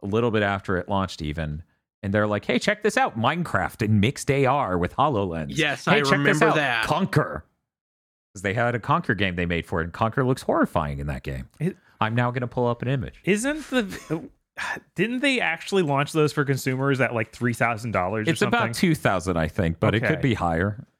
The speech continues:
Speaker 1: It could be, like,
Speaker 2: Good
Speaker 1: Apple. V-,
Speaker 2: Lord.
Speaker 1: yeah, it's
Speaker 3: Yeah, it's
Speaker 1: fucking expensive.
Speaker 3: It's not made for consumers.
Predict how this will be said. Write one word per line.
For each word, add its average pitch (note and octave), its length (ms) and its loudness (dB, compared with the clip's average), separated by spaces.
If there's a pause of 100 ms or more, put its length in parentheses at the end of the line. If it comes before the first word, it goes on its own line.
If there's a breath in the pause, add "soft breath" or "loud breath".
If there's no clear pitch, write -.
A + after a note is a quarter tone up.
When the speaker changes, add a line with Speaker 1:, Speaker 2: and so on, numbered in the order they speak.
Speaker 1:
It A2 120 -2
could A#2+ 140 0
be, A2+ 120 4
like, G#2 320 0
Speaker 2:
Good D4+ 300 4
Speaker 1:
Apple. G3 480 2
V-, C4 100 0
Speaker 2:
Lord. G3+ 540 2
Speaker 1:
yeah, F#3 300 2
it's G3 80 0
Speaker 3:
Yeah, G#3+ 100 2
it's F3 80 0
Speaker 1:
fucking A3+ 260 0
expensive. F#3+ 600 -2
Speaker 3:
It's F3+ 140 -2
not F3+ 260 2
made D#3+ 240 0
for D#3 140 0
consumers. C#3 680 -2